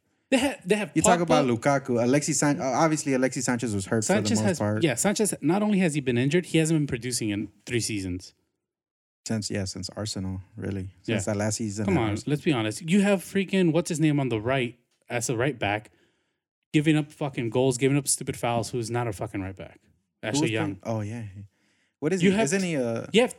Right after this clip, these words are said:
Speaker 1: three center backs, and they all suck. Just straight
Speaker 2: uh,
Speaker 1: up.
Speaker 2: you guys had a lot of injuries. You gotta
Speaker 1: It don't matter. The three center backs are not fucking Man United quality. They're not top.
Speaker 2: Bailey?
Speaker 1: Bailey might be the only one, and he's injured all the time.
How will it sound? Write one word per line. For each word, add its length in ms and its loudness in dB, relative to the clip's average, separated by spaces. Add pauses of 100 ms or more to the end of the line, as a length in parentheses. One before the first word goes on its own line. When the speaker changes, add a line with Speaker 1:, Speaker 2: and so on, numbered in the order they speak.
Speaker 1:
three 280 2
center 340 4
backs, 420 -4 (220)
and 160 4
they 40 4
all 140 2
suck. 420 -2 (680)
Just 300 0
straight 300 4
Speaker 2:
uh, 40 2 (180)
Speaker 1:
up. 60 -6
Speaker 2:
you 180 4
guys 180 2
had 120 2
a 40 -2
lot 180 2
of 60 2
injuries. 420 -2
You 80 -6
gotta 400 -4
Speaker 1:
It 80 4
don't 160 4
matter. 340 4
The 140 -4
three 260 2
center 280 2
backs 280 0
are 100 4
not 280 2
fucking 320 0
Man 180 2
United 300 0
quality. 380 0
They're 120 2
not 320 0
top. 220 0
Speaker 2:
Bailey? 460 0 (840)
Speaker 1:
Bailey 320 4
might 300 2
be 100 2
the 60 6
only 180 4
one, 160 4
and 120 4
he's 240 0
injured 260 2
all 160 -2
the 60 -14
time. 300 -8